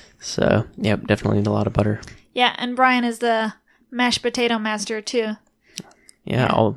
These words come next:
Speaker 1: all the food masteries that I have
Speaker 2: Yeah.
Speaker 1: are coming out in this episode.
Speaker 2: You don't ha-, you don't make a lot of food, but when
Speaker 1: I
Speaker 2: you
Speaker 1: don't
Speaker 2: do
Speaker 1: make a lot
Speaker 2: it,
Speaker 1: of
Speaker 2: you
Speaker 1: different
Speaker 2: are,
Speaker 1: th-, kinds of things.
Speaker 2: you are a master at it.
Speaker 1: <laughs> All right.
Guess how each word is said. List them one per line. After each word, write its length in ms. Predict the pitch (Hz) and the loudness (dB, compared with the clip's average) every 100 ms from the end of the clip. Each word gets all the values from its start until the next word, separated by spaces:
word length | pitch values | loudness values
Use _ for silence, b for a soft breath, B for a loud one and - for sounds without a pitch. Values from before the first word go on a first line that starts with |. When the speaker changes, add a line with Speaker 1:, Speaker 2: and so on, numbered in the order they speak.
| 147 | -4
Speaker 1:
all 200 | - 117 | -4 0
the 80 | 113 - | -2 -2
food 260 | - 123 | 0 2
masteries 460 | 113 110 - 110 110 | 2 0 -2 -4 -2
that 100 | 110 | -2
I 20 | |
have 140 | 113 113 | -2 0
Speaker 2:
Yeah. 140 | 254 | 0
Speaker 1:
are 20 | |
coming 180 | 120 110 | 0 2
out 140 | 110 104 | 0 -2
in 60 | |
this 180 | 113 - | -4 -4
episode. 320 | 113 - 110 | -4 0 0
Speaker 2:
You 140 | 262 330 | 2 2
don't 180 | 359 320 | 2 4
ha-, 200 | 349 - | 2 2
you 80 | 302 | 0
don't 180 | 370 392 | 0 2
make 220 | 381 381 | 0 2
a 60 | 370 | 4
lot 180 | 349 349 | 6 4
of 80 | |
food, 400 | - 370 277 240 | 2 4 6 6
but 160 | 233 233 | 2 -2
when 120 | 240 | -2
Speaker 1:
I 20 | |
Speaker 2:
you 40 | 262 | 0
Speaker 1:
don't 80 | 247 | 2
Speaker 2:
do 80 | - | 6
Speaker 1:
make 120 | 277 | 6
a 40 | |
lot 160 | 233 - | 6 4
Speaker 2:
it, 40 | |
Speaker 1:
of 40 | - | 2
Speaker 2:
you 80 | 294 | 2
Speaker 1:
different 280 | 294 247 226 | 4 4 4
Speaker 2:
are, 120 | 220 | 0
Speaker 1:
th-, 20 | |
kinds 440 | 110 98 110 - | -2 -4 -8 -10
of 100 | 110 | -12
things. 340 | - 110 113 - | -8 -8 -8 -14
Speaker 2:
you 300 | 226 233 247 | -12 -6 -2
are 180 | 233 214 | -2 -2
a 60 | 208 | -4
master 440 | 220 220 208 214 | -4 -4 -6 -6
at 160 | - - | -6 -6
it. 180 | - - | -10 0
Speaker 1:
<laughs> 320 | 151 - 117 - B B 139 B B B B B - | 0 2 -2 -2 B B -12 B B B B B 2
All 160 | 117 | 4
right. 220 | 110 110 | 6 6